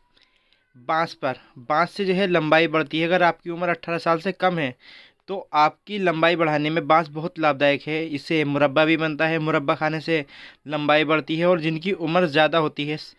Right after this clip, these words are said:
तकरीबन पचास साल से ऊपर, तो उनके सांस की दिक्कत में ये काम करता है। अक्सर चलने में कैपेसिटी डाउन हो जाती है, तो उसमें बहुत अच्छा काम करता है। सीने के दर्द में बहुत अच्छा काम करता है।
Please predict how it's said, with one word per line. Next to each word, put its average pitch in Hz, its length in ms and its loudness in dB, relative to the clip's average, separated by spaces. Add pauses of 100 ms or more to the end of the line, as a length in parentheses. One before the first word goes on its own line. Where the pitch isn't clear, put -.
(360)
तकरीबन 160 380 -4
पचास 156 320 -2
साल 151 180 0
से 180 180 -4 (260)
ऊपर, 139 340 -4 (420)
तो 202 280 -6
उनके 175 340 -4
सांस 175 480 0 (720)
की 185 320 -4
दिक्कत 156 420 -4
में 175 120 -2
ये 160 160 0
काम 160 320 0
करता 165 220 -2
है। 160 80 2
अक्सर 156 260 -4
चलने 156 280 -2
में 160 140 0
कैपेसिटी 151 500 -4
डाउन 151 240 2
हो 151 80 -4
जाती 147 240 -2
है, 151 60 -4
तो 156 160 -6
उसमें 147 280 -8
बहुत 165 260 -4
अच्छा 160 200 -6
काम 143 240 -4
करता 143 240 -4
है। 143 220 -4 (360)
सीने 165 320 -4
के 160 160 -2
दर्द 147 240 0
में 165 140 0
बहुत 151 200 -4
अच्छा 151 200 -6
काम 147 240 0
करता 143 240 -2
है। 143 160 -2